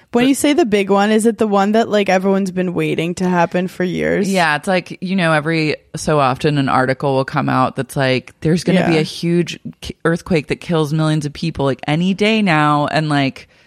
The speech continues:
Speaker 2: I don't
Speaker 1: Yeah, my mom read
Speaker 2: necessarily
Speaker 1: that.
Speaker 2: Yeah, I don't necessarily subscribe to that so much, but
Speaker 1: Mm-hmm.
Speaker 2: like,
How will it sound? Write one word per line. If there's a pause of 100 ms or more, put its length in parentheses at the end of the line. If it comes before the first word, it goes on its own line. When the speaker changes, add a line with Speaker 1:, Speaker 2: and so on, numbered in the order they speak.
(420)
Speaker 2:
I
don't
Speaker 1:
Yeah,
my
mom
read
Speaker 2:
necessarily
Speaker 1:
that.
Speaker 2:
Yeah,
I
don't
necessarily
subscribe
to
that
so
much,
but
Speaker 1:
Mm-hmm.
Speaker 2:
like,